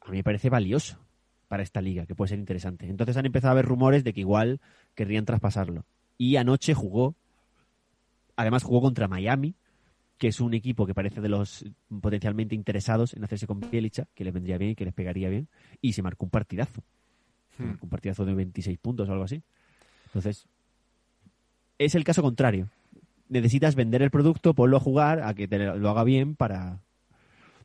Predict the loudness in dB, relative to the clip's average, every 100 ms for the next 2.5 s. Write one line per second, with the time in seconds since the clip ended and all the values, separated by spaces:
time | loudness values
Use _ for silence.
0 | _ _ -20 -12 -2 0 0 2 4 4
1 | 4 4 4 2 0 0 2 0 -2 -6
2 | -6 -4 -6 -8 -12